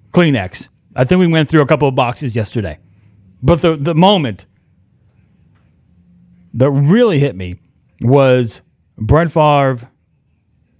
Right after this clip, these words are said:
wanting to get to the Hall of Fame for his dad.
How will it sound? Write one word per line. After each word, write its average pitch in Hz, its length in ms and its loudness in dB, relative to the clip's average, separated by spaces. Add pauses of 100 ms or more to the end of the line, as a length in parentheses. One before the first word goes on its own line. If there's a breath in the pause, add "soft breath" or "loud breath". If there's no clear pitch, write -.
(720)
wanting 165 480 2
to 147 160 0
get 151 260 0
to 156 80 -2
the 139 100 2
Hall 143 240 0
of 131 100 -4
Fame 107 400 -4 (800)
for 147 240 2
his 139 200 0
dad. 110 440 -4